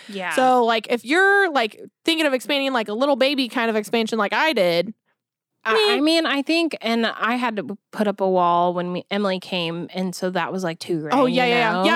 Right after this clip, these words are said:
Speaker 2: Yeah, I forgot about that.
Speaker 1: But what I was gonna say is now that I was in my building and that needed to be, I needed room. So,
Speaker 2: Mm-hmm.
Speaker 1: um, one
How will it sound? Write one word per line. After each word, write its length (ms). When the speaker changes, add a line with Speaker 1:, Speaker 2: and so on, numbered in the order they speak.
Speaker 2:
Yeah, 80
I 80
forgot 220
about 180
that. 160
Speaker 1:
But 320
what 140
I 120
was 160
gonna 220
say 380
is 200
now 200
that 160
I 240
was 240
in 100
my 140
building 500
and 240
that 260
needed 300
to 80
be, 420
I 100
needed 320
room. 420
So, 480
Speaker 2:
Mm-hmm. 220
Speaker 1:
um, 380
one 340